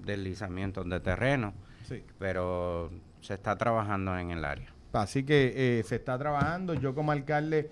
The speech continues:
Speaker 2: eh, eh, he estado presente, eh, ustedes han visto en las redes, eh, manejo de emergencia, policía, todo, todo hemos cooperado para, para, a, a,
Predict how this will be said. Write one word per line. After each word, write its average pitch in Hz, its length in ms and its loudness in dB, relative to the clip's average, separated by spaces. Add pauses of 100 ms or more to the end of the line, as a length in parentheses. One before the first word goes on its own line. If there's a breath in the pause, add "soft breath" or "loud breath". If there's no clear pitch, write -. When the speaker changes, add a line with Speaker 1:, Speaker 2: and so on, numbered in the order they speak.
Speaker 2:
eh, 147 220 -4
eh, 131 880 4
he 131 60 -2
estado 139 340 0
presente, 135 840 4
eh, 117 440 6
ustedes 139 180 6
han 135 100 6
visto 131 220 2
en 123 100 0
las 117 120 0
redes, 165 560 2
eh, 120 80 -2
manejo 117 240 -2
de 127 40 0
emergencia, 123 340 -2
policía, 117 320 -6
todo, 151 340 8
todo 143 280 6
hemos 139 180 2
cooperado 143 480 4
para, 117 260 4 (500 loud breath)
para, 104 360 4
a, 104 300 -2
a, - 260 -6